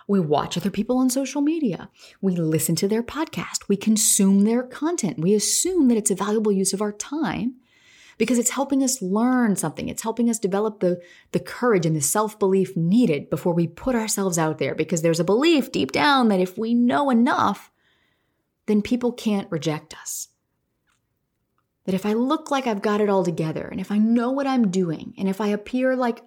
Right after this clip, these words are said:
I'm smart enough and that I know enough, then surely people will see me as an expert, and therefore they won't reject me, and therefore I will be successful.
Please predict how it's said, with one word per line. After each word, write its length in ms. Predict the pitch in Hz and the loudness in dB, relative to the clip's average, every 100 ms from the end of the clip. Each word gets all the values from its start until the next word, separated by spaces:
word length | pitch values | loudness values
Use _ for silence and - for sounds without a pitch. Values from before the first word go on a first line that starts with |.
| - | -4
I'm 160 | 214 226 | 0 2
smart 440 | - - 233 254 | 0 2 2 4
enough 400 | 254 175 - - - | 4 2 0 -6 -4
and 100 | 196 | -2
that 100 | 208 | 2
I 100 | 208 | 4
know 340 | 214 233 277 | 4 4 2
enough, 480 | 240 160 - - - _ _ - - | 2 2 -2 -10 -20 _ _ -14 -2
then 120 | 202 | 0
surely 380 | 185 247 233 214 | 0 0 2 2
people 260 | 196 185 | -2 -6
will 140 | 165 170 | -6 -4
see 200 | - 165 | -2 2
me 140 | 160 | 2
as 140 | 151 147 | 2 0
an 100 | 139 | -4
expert, 420 | - - - - | -6 -10 -10 -6
and 140 | 185 180 | 0 0
therefore 320 | 175 175 165 | 0 -2 -2
they 120 | 160 | -2
won't 220 | 151 143 | -4 -6
reject 340 | 165 165 - - | -8 -10 -12 -12
me, 140 | - | -8
and 120 | - 220 | -2 0
therefore 360 | 208 - 165 | 0 -2 -2
I 120 | 160 | -2
will 100 | 147 | -2
be 140 | 147 - | -4 -6
successful. 640 | - - - - - _ | -10 -12 -14 -14 -16 _